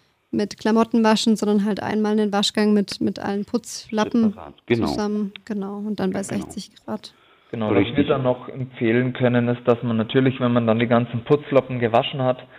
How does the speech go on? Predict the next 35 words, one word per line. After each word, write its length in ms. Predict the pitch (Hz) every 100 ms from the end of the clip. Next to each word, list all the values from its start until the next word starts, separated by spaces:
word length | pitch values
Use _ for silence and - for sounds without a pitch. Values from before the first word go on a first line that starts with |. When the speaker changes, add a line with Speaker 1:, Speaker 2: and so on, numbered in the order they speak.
| - -
Speaker 3:
dass 180 | 131
man 140 | 123 113
einfach 460 | - 120 127 127
die 180 | - 127
Waschmaschine 640 | 117 123 135 127 - 120 117
noch 160 | 117
mal 160 | 123 110
leer 160 | 113
durchlaufen 640 | 120 139 135 131 120 117 120
lässt, 200 | 120 - - - -
damit 240 | - 127 135
Speaker 1:
Mhm. 40 |
Speaker 3:
die 80 | 214
Chemierückstände 960 | 127 131 127 135 143 135 - - 123 123
einfach 280 | 113 127 120
weg 140 | 123 123
sind, 120 | 123
damit 260 | 117 117 117
man 160 | 113
die 80 | 110
dann 180 | 117 113
nicht, 160 | 110 - -
ähm, 280 | 107 110 104
an 140 | 107
der 80 | 104
Kleidung 380 | - 101 117 110
hat, 160 | 101
wenn 100 | 104
man 140 | 101 98
die 80 |
dann 340 | 98 101 101 98 - - -
danach 340 | 107 98 101
als 160 | - -
nächstes 320 | 101 98 - -
wäscht. 320 | 85 92 -